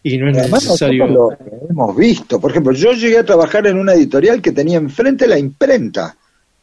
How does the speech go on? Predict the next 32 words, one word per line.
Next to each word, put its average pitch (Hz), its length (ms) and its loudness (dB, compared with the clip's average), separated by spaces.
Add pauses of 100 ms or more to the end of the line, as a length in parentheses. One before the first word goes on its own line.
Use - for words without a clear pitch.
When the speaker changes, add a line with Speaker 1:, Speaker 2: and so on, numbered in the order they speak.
(160)
Speaker 1:
Mm. 123 140 -10 (680)
Speaker 2:
Yo 214 80 2
trabajaba 220 520 2
en 240 80 0
M 214 120 -2
C 214 120 -2
y 208 60 -2
cruzaba 214 500 2
la 185 120 2
calle 131 360 0
y 151 40 4
veía 156 340 2
cómo 202 180 -4
salían 185 480 -2
los 135 120 2
libros 190 560 2
recién 170 480 -8
fresquitos, 170 760 -4
pegados, 170 840 -2
este, 107 600 -8
Speaker 1:
Sí. - 1000 -20
Speaker 2:
sí 202 140 -4
que 226 120 2
no 214 100 -2
era 190 100 0
una 156 160 0
época 156 240 0
donde 120 280 -2
se 110 120 -6
hacían 123 240 -6
libros 117 320 -4
lindos, 156 360 -2